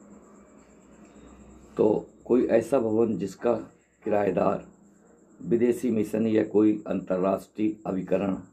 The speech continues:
है, तो ऐसे भवन पर भी ये अधिनियम लागू नहीं होगा। इस वीडियो के माध्यम से हमने धारा दो का एक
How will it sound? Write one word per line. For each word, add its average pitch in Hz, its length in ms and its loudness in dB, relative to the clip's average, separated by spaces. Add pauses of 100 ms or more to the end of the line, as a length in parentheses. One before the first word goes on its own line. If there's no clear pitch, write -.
(460)
है, 110 380 0 (380)
तो - 140 -6
ऐसे - 260 -2
भवन 90 260 -4
पर - 220 -6
भी - 260 -8 (640)
ये 113 120 2
अधिनियम 92 460 -4 (200)
लागू - 260 -10
नहीं - 260 -18
होगा। - 340 -20 (800)
इस 113 180 -2
वीडियो 104 560 -2 (1400)
के - 80 -2
माध्यम 104 400 -2
से 104 240 -2
हमने 90 300 -6 (240)
धारा - 280 -10
दो 101 420 -4 (680)
का 107 140 4
एक 98 200 2